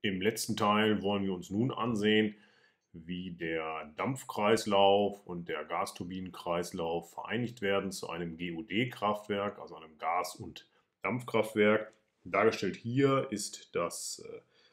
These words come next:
Blockschaltbild eines G-O-D-Kraftwerkes. Wir haben auf der linken Seite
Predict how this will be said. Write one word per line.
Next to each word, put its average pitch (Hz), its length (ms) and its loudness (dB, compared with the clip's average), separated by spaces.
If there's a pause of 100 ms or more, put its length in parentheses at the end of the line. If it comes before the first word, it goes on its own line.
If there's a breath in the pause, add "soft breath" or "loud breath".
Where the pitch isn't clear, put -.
(120)
Blockschaltbild 107 720 2
eines 95 220 -4
G-O-D-Kraftwerkes. 120 1200 2
Wir 85 140 -6
haben 87 100 -8
auf - 180 -14
der 87 120 0
linken 113 580 2
Seite 101 540 2